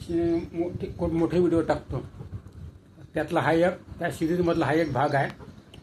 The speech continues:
आता गोष्ट कशी आहे, कधी कधी जीवनामध्ये येते आपल्या, तुमच्यासुद्धा येऊ शकते कधी, कदाचित.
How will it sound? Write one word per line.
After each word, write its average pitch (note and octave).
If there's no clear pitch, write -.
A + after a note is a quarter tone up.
आता D#3+
गोष्ट E3
कशी F#3+
आहे, G3
कधी E3+
कधी F3+
जीवनामध्ये F3
येते E3+
आपल्या, C#3
तुमच्यासुद्धा C#3
येऊ F3
शकते E3
कधी, C#3+
कदाचित. C3+